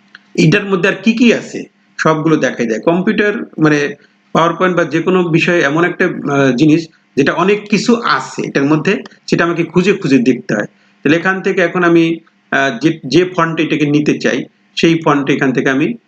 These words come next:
নিতে পারতেছি। অর্থাৎ এই লেখাটা আমি যদি একটু বড় করে দেখাই, এখানে দুটো জিনিস আছে, দুটো এ আছে, একটা হলো বড় এ, তাই না, ক্যাপিটাল, অর্থাৎ এটা দিয়ে ফন্ট ইনক্রিজ করি আমরা। হ্যাঁ, এইখান থেকে সরাসরি ইনক্রিজ করি,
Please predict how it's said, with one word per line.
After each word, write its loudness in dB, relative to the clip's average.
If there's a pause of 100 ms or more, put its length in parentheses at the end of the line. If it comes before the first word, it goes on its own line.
(200)
নিতে 2
পারতেছি। -4
অর্থাৎ -2
এই -2
লেখাটা -2
আমি -4
যদি -2
একটু -2
বড় 2
করে -2
দেখাই, -2 (380)
এখানে 2
দুটো 0
জিনিস 2
আছে, -2
দুটো 0
এ 2
আছে, -4
একটা -4
হলো 0
বড় 2
এ, -2
তাই 0
না, -2 (340)
ক্যাপিটাল, 0
অর্থাৎ -4
এটা -2
দিয়ে 2 (100)
ফন্ট 0
ইনক্রিজ 2
করি 2
আমরা। -4 (480)
হ্যাঁ, 0
এইখান 0
থেকে 2
সরাসরি -2
ইনক্রিজ 0
করি, 0